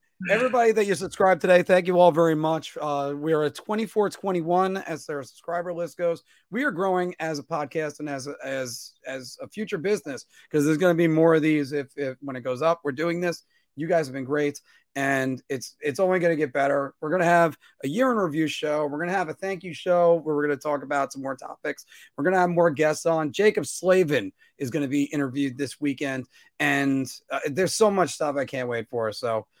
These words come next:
uh, there's, there's a lot that's coming up, and a World Juniors, uh, prospect list showcase. So,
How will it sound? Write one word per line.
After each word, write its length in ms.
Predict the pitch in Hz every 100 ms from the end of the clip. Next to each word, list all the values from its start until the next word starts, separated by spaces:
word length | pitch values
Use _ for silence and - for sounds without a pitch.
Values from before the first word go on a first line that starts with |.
| _ _ -
uh, 520 | 127 123 123 120 117 - _ _ _ _ _ _ _ _ -
there's, 400 | 147 190 180 139
there's 180 | 151 175
a 60 | 165
lot 260 | 165 165
that's 160 | 165 147
coming 340 | - 147 135 127
up, 180 | 120 -
and 120 | 131
a 20 |
World 320 | 135 180 185
Juniors, 460 | 143 165 160 147 135 - _ _
uh, 200 | 123 123
prospect 580 | - 170 156 - 147 143
list 240 | 143 131
showcase. 560 | - 131 - 123 113 - - - - -
So, 400 | - 143 131